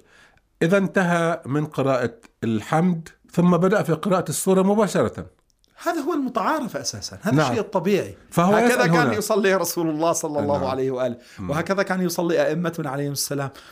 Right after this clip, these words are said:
Speaker 2: ورأينا على شاشات التلفاز، الحمد لله، الآن القنوات الفضائية تقرب مراجع عظام كالإمام الخميني رضوان الله تعالى عليه، بالأخص في شهر رمضان المبارك تنقل صلاة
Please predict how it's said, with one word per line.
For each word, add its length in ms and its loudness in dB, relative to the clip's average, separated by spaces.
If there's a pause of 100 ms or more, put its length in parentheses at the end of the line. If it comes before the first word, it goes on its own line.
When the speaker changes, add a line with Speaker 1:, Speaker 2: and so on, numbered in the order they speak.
(140)
Speaker 2:
ورأينا 680 2
على 240 -2
شاشات 380 -4
التلفاز، 640 -4
الحمد 280 -2
لله، 180 4
الآن 180 0
القنوات 380 -2
الفضائية 420 0
تقرب 460 -4
مراجع 580 0 (100)
عظام 640 0 (420)
كالإمام 340 2
الخميني 360 0
رضوان 340 0
الله 200 -2
تعالى 300 -2
عليه، 200 0
بالأخص 380 -4
في 80 -10
شهر 220 -2
رمضان 440 0 (520)
المبارك 580 0
تنقل 380 -2
صلاة 260 -2